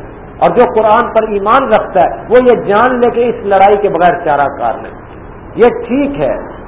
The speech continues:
کہ آج گورنمنٹ کا یہ کہنا ہے کہ حکومت کی رزق چیلنج کی گئی ہے، حکومت کی بغاوت کی گئی ہے۔ واللہ یہ بغاوت کسی کے پاس طاقت ہو تو طاقت کے ساتھ، زبان ہو تو زبان کے ساتھ، دل ہو تو دل کے ساتھ فرض عین ہے۔ جو یہ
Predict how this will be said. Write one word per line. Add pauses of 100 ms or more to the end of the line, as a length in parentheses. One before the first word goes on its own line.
(140)
کہ
آج
گورنمنٹ
کا
یہ
کہنا
ہے
کہ
حکومت
کی
رزق
چیلنج
کی
گئی
ہے،
حکومت
کی
بغاوت
کی
گئی
ہے۔ (260)
واللہ
یہ
بغاوت
کسی
کے
پاس
طاقت
ہو
تو
طاقت
کے
ساتھ، (320)
زبان
ہو
تو
زبان
کے
ساتھ، (280)
دل
ہو
تو
دل
کے
ساتھ
فرض
عین
ہے۔ (100)
جو
یہ